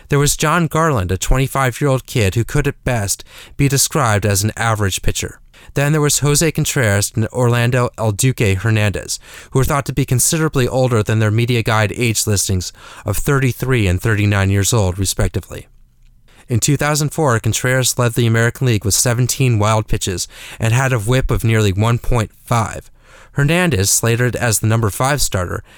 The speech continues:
had missed the entire two thousand three season and starred just fifteen games and thrown eighty-four innings in two thousand four. Putting El Duque in the starting rotation seemed essentially like the White Sox, with no better option,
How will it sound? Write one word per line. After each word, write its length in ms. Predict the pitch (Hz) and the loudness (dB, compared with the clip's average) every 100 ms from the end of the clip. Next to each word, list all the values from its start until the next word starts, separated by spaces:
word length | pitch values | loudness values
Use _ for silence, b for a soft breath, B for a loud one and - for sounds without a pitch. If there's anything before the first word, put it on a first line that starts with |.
| B B | B B
had 120 | 135 | 0
missed 200 | 160 165 | 2 2
the 80 | 156 | 0
entire 400 | 135 - 160 170 | 0 -2 -2 -2
two 220 | - 175 | -2 -2
thousand 340 | 160 139 135 | 0 0 -2
three 240 | 123 151 151 | -4 -2 0
season 480 | - 113 90 92 90 B B | 2 0 0 -2 -4 B B
and 120 | - 117 | -2 -2
starred 300 | - 139 131 | 2 0 0
just 200 | 143 - | -2 0
fifteen 460 | 165 156 - 156 | -2 -2 0 0
games 340 | 143 127 113 107 | 2 2 2 0
and 120 | 107 | -2
thrown 300 | - 120 113 - | 0 0 0 0
eighty-four 520 | 139 131 - 143 123 | 0 0 -2 0 -2
innings 380 | - 123 98 90 | 0 0 0 0
in 80 | 90 | -4
two 180 | - 101 | -4 -2
thousand 360 | 98 95 - | 0 0 -2
four. 340 | - 107 92 - B B B B B | -4 -6 -6 -10 B B B B B
Putting 300 | - 185 190 | -2 0 2
El 120 | 180 | 0
Duque 280 | 139 151 147 | 2 0 2
in 220 | 127 104 | 0 2
the 80 | 98 | 2
starting 400 | - 123 117 117 | 0 0 0 2
rotation 500 | 107 - 127 107 95 | 0 0 -2 0 -2
seemed 260 | - 131 123 | 0 0 0
essentially 460 | - 156 147 160 | 0 0 -2 0
like 140 | 139 117 | -2 0
the 80 | |
White 240 | 131 131 123 | 0 0 0
Sox, 420 | - 95 - - B B B B | -2 -2 -4 -10 B B B B
with 160 | 110 | -2
no 180 | 127 131 | 2 2
better 340 | 123 120 139 120 | 2 0 0 0
option, 400 | 95 - 101 | -2 -4 -6